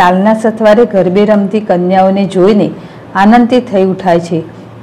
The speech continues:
આ ગરબોમાં ગરબે રમવા માટે ખાસ નિયમો પણ બનાવેલ છે, જે મુજબ અહીં માત્ર અને માત્ર પંદર વર્ષથી નીચેની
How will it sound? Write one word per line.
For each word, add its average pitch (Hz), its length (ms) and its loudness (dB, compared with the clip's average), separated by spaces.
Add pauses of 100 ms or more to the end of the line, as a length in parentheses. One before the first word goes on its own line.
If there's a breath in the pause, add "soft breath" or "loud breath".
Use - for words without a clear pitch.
(100)
આ 226 160 2
ગરબોમાં 233 600 2
ગરબે 175 320 2
રમવા 175 340 0
માટે 180 380 0
ખાસ 220 280 0 (100)
નિયમો 185 380 -2
પણ 220 260 0
બનાવેલ 165 440 0
છે, 160 240 -6 (400 loud breath)
જે 214 220 2
મુજબ 226 440 4
અહીં 185 280 0
માત્ર 180 320 -2
અને 185 220 -2
માત્ર 180 380 -2
પંદર 180 460 0
વર્ષથી 180 440 2
નીચેની 175 440 -2